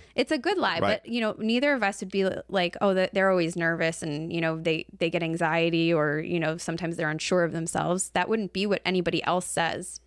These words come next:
Speaker 1: but it's certainly something that we feel
Speaker 2: Right.
Speaker 1: at different times.
Speaker 2: The difference
Speaker 1: So
Speaker 2: between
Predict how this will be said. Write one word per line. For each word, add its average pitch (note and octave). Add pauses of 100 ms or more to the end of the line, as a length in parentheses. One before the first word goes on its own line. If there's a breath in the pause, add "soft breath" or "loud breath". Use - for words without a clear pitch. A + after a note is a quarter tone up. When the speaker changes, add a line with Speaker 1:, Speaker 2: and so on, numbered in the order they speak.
(120)
Speaker 1:
but E3 (340)
it's -
certainly F3+
something D#3+
that D#3+
we F3+
feel G3 (140)
Speaker 2:
Right. D3+
Speaker 1:
at E3+
different E3+
times. -
Speaker 2:
The G#2+
difference C3
Speaker 1:
So D#3
Speaker 2:
between G2+